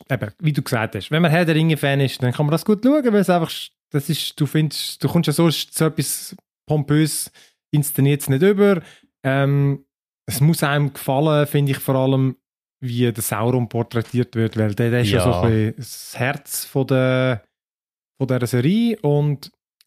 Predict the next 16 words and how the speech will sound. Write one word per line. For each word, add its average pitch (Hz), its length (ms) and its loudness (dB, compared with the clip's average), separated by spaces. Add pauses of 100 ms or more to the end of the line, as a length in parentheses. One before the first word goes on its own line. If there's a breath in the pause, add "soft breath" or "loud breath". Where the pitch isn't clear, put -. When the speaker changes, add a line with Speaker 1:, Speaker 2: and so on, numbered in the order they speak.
(120)
Speaker 1:
der 143 140 4
ist 147 100 0
jetzt - 180 -2
halt 135 200 0
nicht 160 160 6
mehr 170 220 4 (460 loud breath)
sozusagen 139 480 0
das - 540 -2 (680)
unbekannte 135 1040 0
Graue 127 580 0
aus 127 200 -4
den 139 120 -4
alten 135 300 -4
Teilen, 123 340 0
wo 120 80 0
einfach 117 500 -4